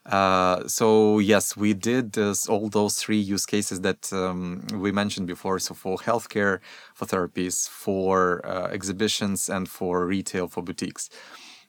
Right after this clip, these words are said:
Uh, there was a landing page that, uh,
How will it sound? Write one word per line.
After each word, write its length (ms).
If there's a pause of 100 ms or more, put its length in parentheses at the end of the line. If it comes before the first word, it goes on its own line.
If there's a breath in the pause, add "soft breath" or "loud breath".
(180)
Uh, 380
there 120
was 160
a 40
landing 320
page 360
that, 340
uh, 420